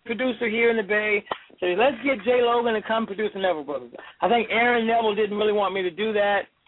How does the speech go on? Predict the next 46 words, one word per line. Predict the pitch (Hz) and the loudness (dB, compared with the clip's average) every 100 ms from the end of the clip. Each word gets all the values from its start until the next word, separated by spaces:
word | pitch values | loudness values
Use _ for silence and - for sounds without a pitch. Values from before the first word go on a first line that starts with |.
| - | -2
but | 190 | -2
Bill | 165 294 311 | 2 2 4
Graham | 262 294 262 | 2 2 2
called | 269 302 | 2 2
me | 262 | 2
over | 196 151 | 0 -2
there. | 139 - _ - - | -6 -8 _ -18 -4
And | 247 | 0
then | 269 | 2
when | 302 | 2
I | |
learned | 349 370 | 2 2
about | 339 285 | 2 2
Bill | 302 285 | 0 0
Graham, | 294 349 254 | 2 2 2
I | 277 269 - | 0 -2 -4
met | 180 269 | 0 2
him | 277 | 2
and | 233 190 | 0 -2
talked | 240 240 226 | 0 0 2
to | 269 | 0
him, | 254 | 2
and | 233 208 185 _ _ _ | 0 -2 -6 _ _ _
he | 254 | -4
was | 233 - | -4 0
telling | 277 285 277 | 2 4 4
me | 262 | 4
how | 240 247 | 4 2
his | 233 - | 0 0
family | 269 269 247 226 - | 2 2 2 0 -2
migrated | 185 220 247 202 226 220 214 - _ _ | -2 2 2 2 0 2 2 -2 _ _
from | 202 196 | -2 2
Russia. | 269 320 214 185 | 2 2 0 0
He | 214 | 0
walked | 190 254 247 | 2 2 0
across, | 208 175 247 262 240 | -8 -4 2 2 2
I | 185 185 | 0 -2
think | 247 262 | -4 -2
somehow | 254 226 220 | 0 2 2
he | 208 - | 2 0
came | 240 240 | -2 0
across | 214 226 220 214 | 0 2 2 2
Russia | 220 233 220 202 - _ _ _ _ | 2 2 0 0 -2 _ _ _ _
and | - 196 196 202 180 _ - | -4 0 2 0 -6 _ 0
to | 254 | 2
Alaska | 208 233 311 - 190 175 | 4 2 0 0 0 0